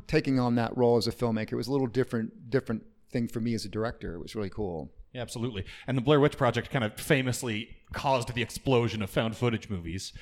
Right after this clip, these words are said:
Speaker 2: here, was, like, at least at the very,
Speaker 1: Yeah,
Speaker 2: very
Speaker 1: for,
Speaker 2: start.
Speaker 1: yeah, for better
Speaker 2: Yeah.
Speaker 1: or worse. It's,
Speaker 2: Yeah.
Speaker 1: you know, it, it certainly, uh, popularized that format
Speaker 2: Yeah.
Speaker 1: and that style. We, we didn't invent it, but it was, it was, uh, it blew up, you
Speaker 2: Yeah.
Speaker 1: know, after, after it came out. And I think it was, you know, a lot of it was a result of just the timing,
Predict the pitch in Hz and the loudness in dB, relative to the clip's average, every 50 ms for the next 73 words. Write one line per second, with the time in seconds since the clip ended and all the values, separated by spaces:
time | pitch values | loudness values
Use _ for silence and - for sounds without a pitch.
0 | - - - - - 98 98 101 101 104 104 101 - - 120 131 - 151 131 139 | -18 -18 -14 -6 -4 -2 0 2 2 2 0 0 -2 -2 -2 -2 -2 0 0 0
1 | 131 - - - - 113 123 120 120 143 196 220 226 208 170 131 - 190 185 135 | 0 0 -2 -4 -2 0 0 4 8 10 12 12 12 12 10 10 8 8 8 8
2 | 185 190 196 202 175 147 - 170 160 - 170 196 208 202 185 170 156 190 220 190 | 10 12 12 12 12 10 8 6 8 10 10 10 12 10 10 10 10 10 10 10
3 | 139 135 - - 180 170 147 131 165 165 170 165 143 160 151 139 135 135 139 147 | 10 8 6 4 4 4 4 4 2 4 6 6 8 8 8 6 6 6 4 2
4 | 139 - - - 156 139 - - - 180 190 185 180 175 170 160 156 135 147 143 | 0 -2 -2 0 0 0 2 4 6 6 6 6 4 2 2 2 2 2 4 4
5 | 139 135 - - 131 156 170 - 170 170 160 151 143 135 127 127 117 - 107 113 | 4 4 4 4 6 6 6 6 6 6 6 8 8 8 6 4 2 0 2 2
6 | 127 120 104 104 - - 151 160 165 156 127 110 98 90 85 78 85 104 - - | 2 2 2 -2 -4 0 0 2 2 2 0 0 0 -2 -4 -4 -6 -8 -6 -2
7 | 131 123 120 117 - - 117 120 123 110 85 - - - - 139 135 147 143 123 | 0 2 2 4 2 2 0 0 -2 -2 -2 -2 -2 0 2 4 4 6 4 4
8 | 113 110 104 107 113 107 - _ - - - _ - 127 135 147 - - 143 160 | 2 2 0 0 -2 -4 -6 _ -20 -20 -16 _ 0 2 2 2 2 2 2 6
9 | 143 180 185 156 151 131 123 117 113 190 240 226 - - 123 127 143 - 135 135 | 8 8 8 8 6 2 2 4 6 6 6 6 4 0 -2 -2 -2 -2 0 0
10 | 135 127 131 123 - - - 147 143 143 143 139 135 123 - 135 135 127 127 120 | 0 0 -2 -6 -6 -6 -6 -6 -6 -4 -4 -4 -4 -4 -2 0 2 2 2 2
11 | 120 120 123 135 143 143 127 110 127 139 147 151 156 156 151 139 123 120 - - | 0 0 0 0 -2 -2 -2 -2 0 2 4 4 6 6 4 4 2 0 -4 -10
12 | - - 131 120 - 131 127 127 135 135 135 131 - 135 131 131 135 135 135 120 | -4 0 0 2 2 2 2 2 2 2 0 0 -2 -2 -4 -2 -2 -2 -4 -2
13 | - 131 131 123 - 135 131 127 131 127 127 127 123 - 156 135 151 139 131 117 | -2 -4 -4 -4 -4 -4 -2 -2 -2 -2 -4 -6 -6 -8 -6 -6 -4 -4 -4 -6
14 | 123 - - 143 127 123 120 127 139 143 135 135 131 131 98 113 113 117 120 101 | -6 -6 -4 -2 -2 0 2 2 2 2 0 0 -4 -4 -6 -6 -4 -4 -4 -2
15 | 107 127 123 123 - 110 104 95 113 120 120 - - _ - 113 - - 117 123 | 0 0 -2 -2 -2 -6 -10 -8 -6 -6 -6 -8 -10 _ -10 -10 -8 -6 -6 -4
16 | 131 131 123 127 139 139 | -4 -2 -4 -4 -6 -8